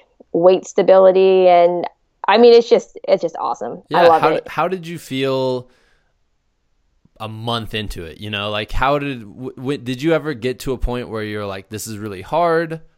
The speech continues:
Speaker 2: or was it as soon as you made the decision, you're like, "No, this is a piece of cake"?
Speaker 1: Um, I, I think where I had researched it for so long, and it had been, like, a,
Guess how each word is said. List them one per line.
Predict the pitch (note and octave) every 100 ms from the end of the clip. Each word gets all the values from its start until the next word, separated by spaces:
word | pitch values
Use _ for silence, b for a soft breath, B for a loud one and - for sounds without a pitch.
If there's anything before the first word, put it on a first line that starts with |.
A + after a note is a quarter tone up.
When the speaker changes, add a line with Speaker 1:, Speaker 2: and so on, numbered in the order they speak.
| _
Speaker 2:
or | B2 C3+ C3
was | A#2+ B2 A#2
it | A#2 G#2+ -
as | G#2+
soon | - B2+
as | A2
you | A2+
made | G#2+ G2+
the |
decision, | G#2 A2+ G2+ G2 G2+
you're | G2 F#2+
like, | F2+ F#2 -
"No, | F#2+ F#2+
this | E2 F#2+ F#2+
is | F#2
a | E2+
piece | F2+ -
of | -
cake"? | - - _ _ _ _ _ _ _ _ _
Speaker 1:
Um, | A3+ D#4+ F4 F4+ F4 E4 - _ -
I, | - -
I | A#3+
think | D4+ F#4+ G#4 E4
where | E4+ D4 B3+ G3+ - _ _
I | G#3 G#3
had | F3+ F3+
researched | G3+ A3+ A#3 A3+ A#3
it | -
for | G3
so | - G3+ F#3
long, | F3 F#3+ A3 A3+
and | F#3+
it | F#3
had | -
been, | G3 F#3+
like, | F#3 F3+ F3 - _ _ _ _ _ _ _ _
a, | _